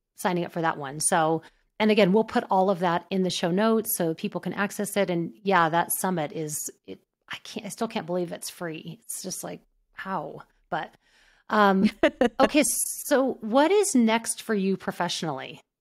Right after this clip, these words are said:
Speaker 1: What other, what's your next hat? <laughs>
Speaker 2: Uh,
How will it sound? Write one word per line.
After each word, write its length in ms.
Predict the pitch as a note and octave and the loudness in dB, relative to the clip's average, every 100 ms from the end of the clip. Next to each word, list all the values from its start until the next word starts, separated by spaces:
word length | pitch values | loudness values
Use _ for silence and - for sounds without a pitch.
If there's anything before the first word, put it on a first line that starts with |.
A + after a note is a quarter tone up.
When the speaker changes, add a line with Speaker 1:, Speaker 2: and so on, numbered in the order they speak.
| - | 0
Speaker 1:
What 160 | A3+ | 2
other, 180 | B3+ C4+ | 4 2
what's 240 | A3+ C#4+ - | 4 2 4
your 100 | D4+ | 4
next 300 | B3+ - - | 4 0 -2
hat? 460 | G3 D#3+ - - - _ _ - | 0 0 -2 -12 -12 _ _ -4
<laughs> 120 | A#3 - - - D4 - - _ - | 0 2 0 -2 -2 -4 -8 _ -2
Speaker 2:
Uh, 220 | F#3 G3 | 2 2